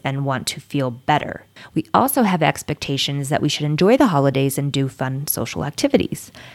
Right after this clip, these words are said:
Alcohol and other substances may help us feel better briefly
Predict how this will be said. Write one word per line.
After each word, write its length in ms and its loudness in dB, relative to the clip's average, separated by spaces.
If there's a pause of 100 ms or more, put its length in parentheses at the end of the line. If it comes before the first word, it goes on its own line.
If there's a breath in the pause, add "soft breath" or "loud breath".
(420 loud breath)
Alcohol 720 0 (260)
and 160 0
other 220 2
substances 880 0
may 140 -2
help 320 -6
us 140 -6
feel 280 2
better 320 0
briefly 760 0